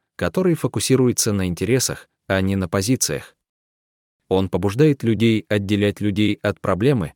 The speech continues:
сосредотачиваться на интересах, а не на позициях,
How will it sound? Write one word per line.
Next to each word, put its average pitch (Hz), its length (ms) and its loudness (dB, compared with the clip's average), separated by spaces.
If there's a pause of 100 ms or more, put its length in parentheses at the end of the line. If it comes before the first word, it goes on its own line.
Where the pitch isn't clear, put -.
(100)
сосредотачиваться 107 1000 -2
на 92 140 0
интересах, 92 600 -2 (140)
а 95 140 0
не 98 160 0
на 98 100 -2
позициях, 92 680 -2